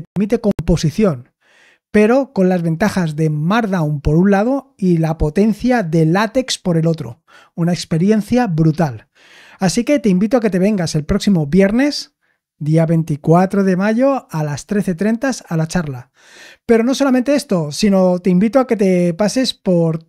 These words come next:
todo lo que es la Academy es dos mil veinticuatro el próximo viernes, que es brutal. Hay una cantidad de charlas espectacular y súper interesantes. Y lo mismo te invito a que participes en Es Libre, que empieza viernes y termina domingo, así que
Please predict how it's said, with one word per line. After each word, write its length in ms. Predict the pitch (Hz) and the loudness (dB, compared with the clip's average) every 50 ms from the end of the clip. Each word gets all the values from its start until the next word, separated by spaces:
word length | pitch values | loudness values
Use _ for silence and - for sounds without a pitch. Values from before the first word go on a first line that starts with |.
| _ _ | _ _
todo 240 | - 185 190 226 | -2 -2 0 0
lo 160 | 226 214 196 160 | 0 0 -2 -2
que 80 | 190 | -2
es 80 | 185 190 | -4 -2
la 120 | 226 233 | -2 -4
Academy 680 | 190 - 156 147 160 185 196 202 240 277 277 _ _ _ _ _ _ _ | -4 -6 -8 -6 -4 -2 0 0 0 -2 -4 _ _ _ _ _ _ _
es 440 | - 170 170 220 233 - - _ _ | -4 -2 -2 -2 -2 -4 -10 _ _
dos 180 | _ 147 151 151 | _ -6 -4 0
mil 140 | 160 170 165 | 0 0 0
veinticuatro 540 | 185 190 175 175 160 180 175 180 240 240 220 | 0 -2 -2 -4 -4 -2 -4 -2 -2 -2 -2
el 100 | 165 147 | -2 -2
próximo 340 | - - 165 - 208 196 | -2 -4 -2 0 -2 -2
viernes, 540 | 160 160 190 220 226 202 151 131 - - _ _ - - - - - - _ _ | 2 2 2 0 0 -2 -6 -6 -8 -14 _ _ -20 -20 -20 -20 -20 -20 _ _
que 120 | - 175 175 | -4 -2 -2
es 140 | 185 170 147 | -2 -2 0
brutal. 460 | 160 160 160 156 - 196 214 220 233 | 2 2 2 2 2 2 2 2 2
Hay 140 | 190 175 196 | 2 2 2
una 120 | 202 202 | 2 0
cantidad 420 | 196 208 190 170 190 190 190 180 | 0 -2 -2 0 0 0 0 0
de 160 | 170 165 160 156 | 0 -2 -4 -2
charlas 520 | - 196 208 185 180 160 143 - - _ | 0 -2 0 0 -2 -4 -4 -6 -10 _
espectacular 840 | _ - 202 185 - 233 208 _ 233 214 220 208 226 262 254 262 _ _ | _ -6 -6 -4 -4 -6 -4 _ -6 -2 0 0 2 2 0 -4 _ _
y 260 | _ - 220 220 226 185 | _ -2 -2 -2 -2 -2
súper 300 | - - 247 226 254 240 | -2 -2 0 2 2 2
interesantes. 680 | 220 196 170 175 165 - - 196 170 160 156 143 - _ _ | 2 0 0 0 -2 0 -2 -4 -2 -4 -8 -10 -10 _ _
Y 80 | 247 | 2
lo 100 | 254 247 | 2 4
mismo 280 | 240 262 254 240 262 269 | 4 2 0 0 0 0
te 100 | 262 240 | 0 0
invito 400 | 196 196 202 208 202 254 240 233 | -2 0 -2 0 0 2 2 2
a 120 | 202 196 | 2 0
que 140 | 190 240 220 | 0 -2 -2
participes 560 | 214 208 185 165 - 165 - 196 165 220 202 | -2 -2 -4 -4 -6 -4 -4 -2 -2 -2 -2
en 140 | 175 190 170 | -2 -2 -2
Es 120 | 165 165 160 | -2 0 0
Libre, 380 | 208 233 196 156 143 131 - _ - - - - - - _ | 2 2 4 2 0 -2 -8 _ -20 -20 -20 -20 -20 -8 _
que 80 | 175 | -2
empieza 400 | 160 156 147 202 202 202 202 170 | -2 0 2 0 0 2 0 -4
viernes 480 | 143 143 180 208 220 214 240 262 240 - | 0 2 2 2 4 2 0 -2 0 -2
y 80 | 208 165 | -2 -4
termina 360 | 170 165 180 214 220 233 226 | -2 0 0 2 2 2 2
domingo, 440 | 208 185 170 190 208 202 165 165 160 | 0 0 0 0 -2 -2 -2 -2 -4
así 240 | 151 - 220 214 | -4 -4 -6 -6
que 560 | 208 - 233 233 233 226 220 190 175 165 _ | 0 2 4 4 4 2 0 -2 -4 -8 _